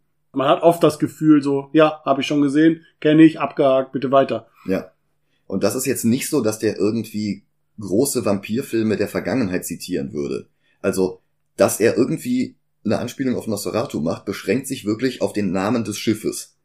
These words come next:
Speaker 2: Nicht auf irgendwelche expressionistischen Kameraeinstellungen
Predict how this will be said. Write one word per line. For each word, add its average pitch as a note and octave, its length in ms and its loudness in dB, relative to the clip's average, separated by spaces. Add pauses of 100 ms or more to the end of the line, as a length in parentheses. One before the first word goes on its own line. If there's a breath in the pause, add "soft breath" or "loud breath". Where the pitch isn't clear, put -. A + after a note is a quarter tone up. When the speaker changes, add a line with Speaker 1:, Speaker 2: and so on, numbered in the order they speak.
(440)
Speaker 2:
Nicht A#2 320 -2
auf G#2 240 0
irgendwelche G2+ 920 -2
expressionistischen G#2 880 -4
Kameraeinstellungen E2 1120 -4